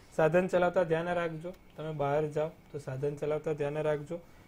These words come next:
કોઈ ખોટી જગ્યાએ અડી ના જાય, કોઈ ખોટી જગ્યાએ વાગી ના જાય, ધ્યાન રાખજો. શુભ કલર કાળો અને શુભ નંબર ચાર. ધનરાશિવાળા જાતકોની વાત કરીએ તો ભાઈ માંગલિક કાર્ય પૂર્ણ થાય તો કોઈ માંગલિક કાર્યની શરૂઆત કાલે ઘરની અંદર થાય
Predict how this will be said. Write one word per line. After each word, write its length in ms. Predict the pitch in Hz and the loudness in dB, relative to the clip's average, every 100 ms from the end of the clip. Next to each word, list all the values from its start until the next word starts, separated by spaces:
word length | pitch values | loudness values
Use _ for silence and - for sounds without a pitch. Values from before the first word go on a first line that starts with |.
| - | -6
કોઈ 140 | 160 | -4
ખોટી 280 | 156 147 160 | 0 0 0
જગ્યાએ 340 | 156 151 160 | -2 0 0
અડી 160 | 139 156 | 0 -2
ના 140 | 160 | -2
જાય, 140 | 156 156 | -2 -2
કોઈ 160 | 156 151 | -4 -4
ખોટી 180 | 147 156 | -4 -4
જગ્યાએ 260 | 156 156 143 | -4 -4 -4
વાગી 220 | 139 151 | -4 -6
ના 120 | 151 | -4
જાય, 140 | 151 | -2
ધ્યાન 260 | 139 143 160 | -2 -2 -2
રાખજો. 340 | 160 151 175 185 - - - - | -2 -2 -6 -6 -14 -20 -10 0
શુભ 180 | 208 220 | 4 4
કલર 320 | 226 220 220 | 8 8 6
કાળો 360 | - 196 226 | 6 8 10
અને 160 | 214 185 | 8 4
શુભ 220 | - 170 | 0 -2
નંબર 320 | 165 160 151 | 0 0 0
ચાર. 280 | 143 156 175 - - - - - | 2 2 0 -2 -14 -20 -10 -2
ધનરાશિવાળા 640 | 151 160 156 165 160 156 | 2 4 2 2 2 2
જાતકોની 460 | 156 160 160 165 | 0 -2 -2 -2
વાત 220 | 156 156 - | 0 -2 2
કરીએ 180 | 170 | 0
તો 80 | 170 | 0
ભાઈ 120 | 175 | -2
માંગલિક 520 | 170 147 147 175 214 - | -2 -2 2 4 4 6
કાર્ય 240 | 196 196 | 6 6
પૂર્ણ 300 | 196 180 180 | 2 0 0
થાય 200 | 175 180 | 2 2
તો 100 | 175 | 2
કોઈ 160 | 175 185 | -2 -2
માંગલિક 460 | 165 156 185 190 | -2 0 -2 0
કાર્યની 420 | 190 175 202 208 | 2 6 6 4
શરૂઆત 480 | 202 180 190 208 - - - - - - | 0 0 6 6 6 0 -20 -20 -12 0
કાલે 180 | 175 | 2
ઘરની 440 | 180 180 147 156 175 | 2 4 4 4 0
અંદર 280 | 165 165 165 | 0 0 0
થાય 260 | 160 151 | -2 -6